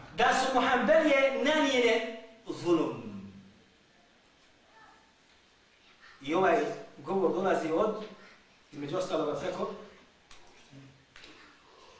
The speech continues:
Ibn Huzeyme. Ibn Huzeyme,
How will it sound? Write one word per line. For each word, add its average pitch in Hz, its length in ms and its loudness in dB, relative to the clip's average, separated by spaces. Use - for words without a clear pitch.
Ibn 160 260 -4
Huzeyme. - 460 -4
Ibn 208 160 -6
Huzeyme, 196 640 -2